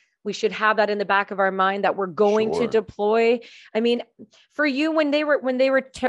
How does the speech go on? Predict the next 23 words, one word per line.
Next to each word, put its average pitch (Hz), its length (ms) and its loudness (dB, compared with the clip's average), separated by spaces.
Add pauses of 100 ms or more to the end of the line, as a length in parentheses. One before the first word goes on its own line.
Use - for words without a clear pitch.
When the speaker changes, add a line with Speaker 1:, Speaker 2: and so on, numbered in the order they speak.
(120)
Speaker 1:
training 285 420 0
you 214 100 0
and 208 80 -2
you 196 80 -4
were 202 40 -4
doing 247 300 0
all 220 120 2
of 190 80 -4
these 190 240 -6
things, 226 380 0
you 208 100 -4
were, 202 100 0
because 202 420 -4
you 226 60 0
were 220 80 2
in 196 80 -2
intelligence, 175 680 -2
you 196 80 -4
weren't 233 260 -2
a 202 40 -4
grunt. 147 500 -2
You 190 120 -2
weren't, 220 320 0